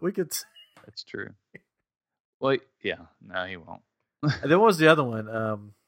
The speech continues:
Speaker 2: God of War.
Speaker 1: No, that was
Speaker 2: Uh, for
Speaker 1: me. Yeah,
Speaker 2: Yeah.
Speaker 1: because I have that s-, you know, that
Speaker 2: Oh,
Speaker 1: physique.
Speaker 2: yeah.
Speaker 1: <laughs>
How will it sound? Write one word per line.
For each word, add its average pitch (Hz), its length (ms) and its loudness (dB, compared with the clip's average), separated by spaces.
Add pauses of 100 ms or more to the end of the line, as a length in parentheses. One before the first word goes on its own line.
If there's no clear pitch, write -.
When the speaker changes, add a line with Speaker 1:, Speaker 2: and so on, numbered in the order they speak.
(380)
Speaker 2:
God 113 200 2
of 110 80 -2
War. 104 420 0 (260)
Speaker 1:
No, 147 140 6
that 190 100 2
was 165 120 2
Speaker 2:
Uh, 113 40 -6
for - 40 -10
Speaker 1:
me. 110 300 -4 (460)
Yeah, - 60 -8 (100)
Speaker 2:
Yeah. 101 200 -2
Speaker 1:
because 170 220 0
I - 80 8
have 170 180 6
that 131 140 4
s-, - 160 -12 (100)
you 143 180 -10
know, 123 100 -2
that 120 180 -2
Speaker 2:
Oh, - 20 -20
Speaker 1:
physique. 117 520 -2 (220)
Speaker 2:
yeah. 95 140 -12 (1000)
Speaker 1:
<laughs> 135 80 -4